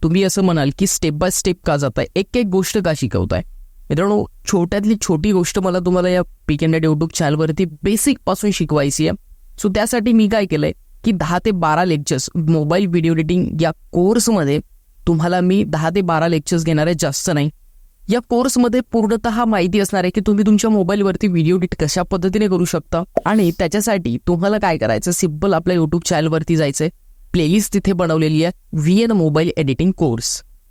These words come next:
या नावाने तुम्हाला एक प्लेलिस्ट मिळणार आहे. त्या प्लेलिस्टमध्ये तुम्हाला एक दहा ते बारा लेक्चर्स जे आहेत, हे step by step मिळणार आहेत.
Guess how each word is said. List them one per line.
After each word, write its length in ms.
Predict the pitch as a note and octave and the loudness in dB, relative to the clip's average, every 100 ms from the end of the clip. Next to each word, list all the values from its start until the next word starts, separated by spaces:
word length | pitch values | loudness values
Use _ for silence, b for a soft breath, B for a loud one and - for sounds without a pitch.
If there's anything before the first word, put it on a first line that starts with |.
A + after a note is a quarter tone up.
| - | -4
या 140 | F#3+ A3+ | 0 2
नावाने 480 | G#3 D#3+ G3 F#3 E3+ | 2 2 2 0 0
तुम्हाला 400 | F3 F3 F#3+ G3+ | 0 0 0 0
एक 160 | - - | -4 -2
प्लेलिस्ट 420 | F#3 D#3+ F#3+ - | 0 2 0 2
मिळणार 300 | F#3+ D#3 D3+ | 2 2 0
आहे. 80 | D3+ - - - | -4 -8 -20 -8
त्या 100 | - | -8
प्लेलिस्टमध्ये 760 | - F#3 E3 G#3 - G#3+ F#3+ F3 F3 | -2 0 2 0 0 0 2 0 0
तुम्हाला 280 | F3 F#3+ | 0 0
एक 120 | G#3+ F3+ | 0 -2
दहा 220 | D#3+ F#3 | -2 -2
ते 60 | A3+ | -2
बारा 320 | F#3 E3 E3+ | 0 0 0
लेक्चर्स 400 | G3 E3+ - F#3+ | 0 -2 0 0
जे 100 | E3 | 0
आहेत, 180 | C#3+ C3+ - - - | -2 -2 -6 -14 -4
हे 60 | G#3+ | -2
step 260 | - G3+ | 0 -2
by 160 | E3 F#3+ | 0 -2
step 220 | - F#3+ D#3+ | -2 -2 0
मिळणार 240 | C3+ G#2+ | 0 0
आहेत. 100 | F2 | -2